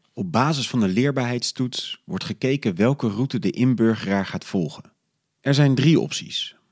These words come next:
Allereerst de B één-route, waarin de inburgeraar uiteindelijk inburgeringsexamen doet op taalniveau B één. De hoop en verwachting is dat de meerderheid van de inburgeraars deze route doorloopt. Ten tweede is er de onderwijsroute.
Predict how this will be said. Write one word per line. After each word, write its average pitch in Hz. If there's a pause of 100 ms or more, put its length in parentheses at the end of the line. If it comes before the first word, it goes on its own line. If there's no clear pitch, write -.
(560)
Allereerst 120
de 98
B 80
één-route, 131 (340)
waarin 98
de 92
inburgeraar 117
uiteindelijk 107
inburgeringsexamen 110
doet 101
op -
taalniveau 107
B 85
één. 90 (680)
De -
hoop 101
en 92
verwachting 117
is 113
dat 107
de 98
meerderheid 117
van 107
de 87
inburgeraars 104
deze 101
route 90
doorloopt. - (920)
Ten 101
tweede 120
is 104
er 92
de 85
onderwijsroute. 131